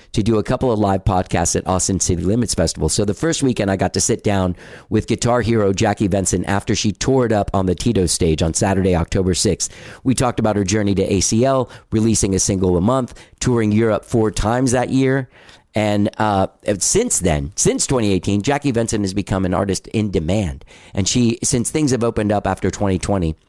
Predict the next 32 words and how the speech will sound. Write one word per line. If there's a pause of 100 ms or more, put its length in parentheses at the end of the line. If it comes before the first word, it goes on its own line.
(140)
which
was
a
banner
year
for
her,
by
the
way,
it
was
a
tough
year
for
a
lot
of
people
in
music,
but
Jackie
Venson
shined
that
year
on
so
many
levels.